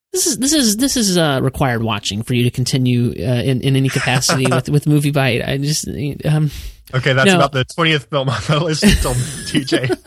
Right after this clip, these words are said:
Speaker 2: <laughs>
Speaker 1: No, I, I really, I mean, this is probably where I started realizing, hey, Tom Cruise, there's a little something here. I know he, he tends to be considered, uh, pigeonholed into his roles or whatever, but you know
Speaker 2: Right.
Speaker 1: what? I don't care. If, if, if, if he's,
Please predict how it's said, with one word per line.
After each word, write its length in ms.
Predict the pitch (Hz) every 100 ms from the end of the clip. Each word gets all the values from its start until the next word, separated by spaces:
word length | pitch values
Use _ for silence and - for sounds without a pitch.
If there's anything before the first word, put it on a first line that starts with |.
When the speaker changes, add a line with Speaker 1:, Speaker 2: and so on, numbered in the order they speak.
| 196 185 185 208 208 202 -
Speaker 2:
<laughs> 20 |
Speaker 1:
No, 180 | 208 208
I, 180 | 180 185
I 60 | 202
really, 340 | 202 254 240 196
I 40 |
mean, 180 | 214 214
this 160 | 277
is 100 | 311
probably 300 | - 175 180
where 200 | 156 156
I 100 | 143
started 440 | 139 - 139 123 120
realizing, 560 | 139 135 120 117 113
hey, 240 | 120 123 107
Tom 300 | 113 131 127
Cruise, 300 | 135 123 113
there's 180 | 123 131
a 20 |
little 140 | 135
something 320 | 131 135 123
here. 140 | 131 123
I 80 | 120
know 140 | 139
he, 220 | 139 143
he 160 | 127 139
tends 300 | 147 139 131
to 240 | 135 123
be 220 | 131 143 143
considered, 640 | - 131 - 143 131 131
uh, 220 | - 123
pigeonholed 720 | 113 160 151 135 135 117 127 - - -
into 200 | - 135
his 240 | 135 123 139
roles 420 | 151 147 131 131
or 100 | 123
whatever, 380 | 123 120 117 120
but 300 | 113 120 - - _ _ _
you 140 | 190
know 80 | 202
Speaker 2:
Right. 60 | 208
Speaker 1:
what? 160 | 220 214
I 80 | 190
don't 160 | 202
care. 380 | - 175 90 -
If, 180 | - 165 -
if, 220 | 160 -
if, 260 | 156 147 -
if 240 | 180 190
he's, 260 | 208 196 175